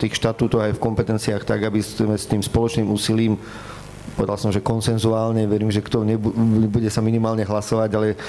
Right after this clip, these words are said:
presvedčili, že to, tieto projekty s touto, splňajúce tieto kvalitatívne kritériá majú šancu fungovať, pretože, a vrátim sa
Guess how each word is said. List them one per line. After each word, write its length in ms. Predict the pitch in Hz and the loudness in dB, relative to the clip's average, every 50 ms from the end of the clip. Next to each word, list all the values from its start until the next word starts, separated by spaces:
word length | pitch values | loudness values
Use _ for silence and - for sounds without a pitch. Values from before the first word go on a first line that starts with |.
| - - - - - | -12 -12 -14 -6 -2
presvedčili, 480 | - 101 104 - 113 104 - 107 107 98 | -2 0 0 0 0 0 2 2 2 2
že 100 | 104 - | 0 0
to, 220 | - - 120 123 - - - - - - - | -2 -2 -2 -2 -4 -10 -18 -18 -18 -6 -2
tieto 300 | - 131 131 - 151 - | -2 0 2 2 0 2
projekty 720 | - 120 120 117 117 113 - - - 120 117 113 - - | 2 2 4 2 2 0 -2 0 0 2 2 2 2 0
s 80 | 107 - | 0 0
touto, 480 | - 117 117 110 - 127 117 98 - - - - - - - - - - - - - - | 0 0 0 0 0 0 0 0 -2 -6 -12 -14 -14 -16 -16 -16 -18 -18 -18 -18 -10 -6
splňajúce 560 | - - - 127 120 120 117 117 113 - 120 | -2 0 2 2 4 4 2 2 0 0 -2
tieto 240 | 110 - 127 123 - | 0 0 0 0 0
kvalitatívne 640 | 127 - 120 117 117 113 120 110 - 117 110 107 104 | 0 0 -2 -2 0 0 0 0 2 2 0 0 0
kritériá 500 | - 107 101 - 110 107 107 107 107 104 | -2 -2 0 0 0 2 2 2 2 2
majú 240 | 104 104 104 104 98 | 2 0 0 0 0
šancu 540 | 92 - 104 101 98 - 104 98 98 101 92 95 - - - - - | -2 0 -2 -2 0 0 2 2 2 0 -2 -4 -8 -8 -4 0 2
fungovať, 320 | 123 120 110 110 113 110 104 | 2 4 4 2 2 2 0
pretože, 380 | - 113 107 - 120 107 123 117 - - - - - - - - - - - - - - - - - - - - - - - - - | 0 0 0 0 2 2 2 0 -2 -6 -12 -16 -16 -16 -18 -18 -18 -18 -18 -16 -14 -14 -14 -14 -14 -16 -16 -16 -16 -16 -16 -8 -6
a 40 | - 110 | -2 -2
vrátim 320 | 120 127 135 - 147 131 | 0 0 0 0 0 0
sa 320 | - 135 127 117 101 92 | 2 0 0 0 -2 -4